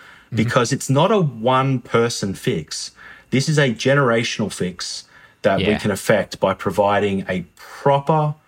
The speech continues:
Speaker 2: level of employment for somebody who's never been given that opportunity in the past. And in fact, we're destined to end up nothing because society made it that way.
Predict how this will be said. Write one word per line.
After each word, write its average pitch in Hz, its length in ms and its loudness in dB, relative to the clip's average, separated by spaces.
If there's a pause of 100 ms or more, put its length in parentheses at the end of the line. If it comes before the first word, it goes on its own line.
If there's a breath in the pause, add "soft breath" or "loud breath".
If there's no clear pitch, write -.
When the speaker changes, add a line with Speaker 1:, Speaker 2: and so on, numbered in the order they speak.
(260 soft breath)
Speaker 2:
level 107 360 2
of 98 80 -2
employment 101 640 -2 (420 loud breath)
for 113 100 0
somebody 113 440 2
who's 104 180 -2
never 104 240 0
been 101 220 0
given 95 240 -2
that 95 120 2
opportunity 95 540 -2
in 90 80 2
the 87 80 0
past. 95 460 -4
And 107 120 -2
in 101 120 0
fact, - 320 -2
we're 107 60 0
destined 131 500 2
to 117 120 -2
end 104 140 2
up 95 140 -2
nothing 107 320 0
because 95 300 -4
society 110 440 0
made 110 220 -2
it 87 100 -8
that 87 180 -8
way. 76 200 -12